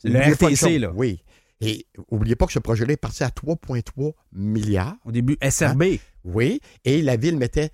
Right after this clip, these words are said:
Speaker 1: trois cents millions. Là, le maire se vante. Imaginez, là, vous êtes bien assis, il se vante, là, qu'il n'y aura pas de surprise. La ville va mettre sept cents millions maximum. Hey, c'est une bonne nouvelle. Cash ! Hey,
Speaker 2: Ah, mais ça, c'est
Speaker 1: une
Speaker 2: un
Speaker 1: bonne nouvelle.
Speaker 2: projet à sept milliards.
Speaker 1: Ben oui.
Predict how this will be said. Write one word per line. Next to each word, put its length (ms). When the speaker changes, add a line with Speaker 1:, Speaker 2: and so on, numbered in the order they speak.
Speaker 1:
trois 280
cents 200
millions. 380
Là, 120
le 140
maire 280
se 160
vante. 400
Imaginez, 420
là, 80
vous 80
êtes 80
bien 140
assis, 300
il 80
se 140
vante, 380
là, 80
qu'il 220
n'y 100
aura 180
pas 160
de 60
surprise. 760
La 180
ville 260
va 120
mettre 240
sept 420
cents 420
millions 560
maximum. 840
Hey, 100
c'est 100
une 100
bonne 140
nouvelle. 220
Cash ! 500
Hey, 100
Speaker 2:
Ah, 40
mais 80
ça, 160
c'est 80
Speaker 1:
une 60
Speaker 2:
un 40
Speaker 1:
bonne 80
nouvelle. 140
Speaker 2:
projet 120
à 40
sept 180
milliards. 380
Speaker 1:
Ben 100
oui. 200